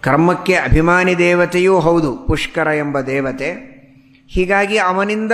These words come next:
ಅಭಿಮನ್ಯಮಾನವಾದ ಕರ್ಮಗಳು ಪುಷ್ಕರ. ಪುಷ್ಕರಿಣಿ ಅಂದರೆ ಅಂತಹ ಅನೇಕ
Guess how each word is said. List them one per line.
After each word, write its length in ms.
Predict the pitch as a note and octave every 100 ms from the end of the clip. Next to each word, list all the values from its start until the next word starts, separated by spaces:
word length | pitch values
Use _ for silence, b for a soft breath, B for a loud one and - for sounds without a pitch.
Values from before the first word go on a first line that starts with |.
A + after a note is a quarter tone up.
| G#3+
ಅಭಿಮನ್ಯಮಾನವಾದ 1080 | E3+ G3 G#3+ A3 G#3+ G#3 G#3 G#3 G3+ G3+ G3
ಕರ್ಮಗಳು 540 | F#3+ F#3+ G3+ G#3+ A3 A#3
ಪುಷ್ಕರ. 480 | A#3+ G#3+ - G#3 F3+ C#3+ - - - _ _ _ _ _ _ _ _ _ _ _ _ F#3+
ಪುಷ್ಕರಿಣಿ 800 | G3 - - A3+ A3+ A#3+ A#3+ A3+
ಅಂದರೆ 340 | G#3+ G3+ F#3+ G3 B3 - -
ಅಂತಹ 400 | F3+ G3+ G#3 F#3 G3+ G3 G3 - - - _ -
ಅನೇಕ 600 | D#3 F#3+ G#3 G#3+ A3+ A3